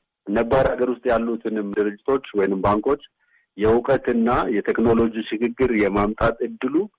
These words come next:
ትልቅ ነው ተብሎ ይታሰባል። እንግዲህ እንደምታወቀው ኢትዮጵያ ውስጥ ቅርብ ጊዜ ድረስ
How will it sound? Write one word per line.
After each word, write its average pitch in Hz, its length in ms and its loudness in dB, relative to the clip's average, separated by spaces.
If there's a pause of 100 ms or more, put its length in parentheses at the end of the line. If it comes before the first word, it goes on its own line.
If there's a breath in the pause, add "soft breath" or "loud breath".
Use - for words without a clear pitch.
(420)
ትልቅ 170 260 0
ነው 135 120 2
ተብሎ 107 220 2
ይታሰባል። 107 500 0
እንግዲህ 117 280 0
እንደምታወቀው 135 760 0 (520)
ኢትዮጵያ 127 360 0
ውስጥ 151 240 0 (260)
ቅርብ 139 260 -2
ጊዜ 131 260 -2
ድረስ 87 280 -6